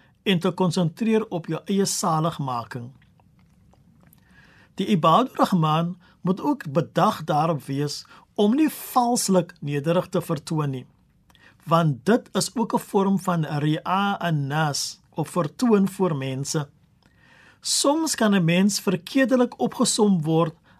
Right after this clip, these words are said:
as vertoon deurdat hy nederig loop, effens vooroorgebuig en so voorts.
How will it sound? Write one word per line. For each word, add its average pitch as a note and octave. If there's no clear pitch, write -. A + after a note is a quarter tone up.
as F#3
vertoon F3+
deurdat D#3+
hy F3
nederig D#3
loop, D3
effens B3+
vooroorgebuig G3+
en E3
so F3+
voorts. -